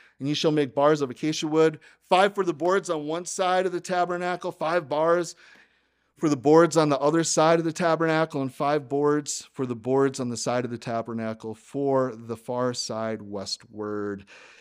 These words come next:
And the middle bar shall pass through the midst of the boards from one end to end, and you shall overlay the boards with gold, make their rings of gold, ash,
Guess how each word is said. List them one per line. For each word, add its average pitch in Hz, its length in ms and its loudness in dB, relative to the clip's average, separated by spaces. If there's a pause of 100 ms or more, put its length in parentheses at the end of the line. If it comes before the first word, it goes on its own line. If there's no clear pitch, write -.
(160)
And 120 120 -2
the 135 40 0
middle 175 260 6
bar 147 400 6
shall 135 320 0
pass 143 460 -6
through 151 260 -4
the 135 100 -2
midst 131 300 0
of 131 80 -8
the 127 60 -4
boards 123 500 -4
from 113 220 -10
one 120 180 -6
end 123 240 -6 (140)
to 110 260 -10 (400)
end, 110 360 -12 (260)
and 113 120 -6
you 123 100 -2
shall 143 440 0
overlay 139 480 -2
the 131 80 -4
boards 123 400 -2
with 113 180 -10
gold, 117 600 0
make 117 320 -6
their 123 140 0
rings 120 480 0
of 110 160 -12
gold, 117 420 -4
ash, 120 380 -10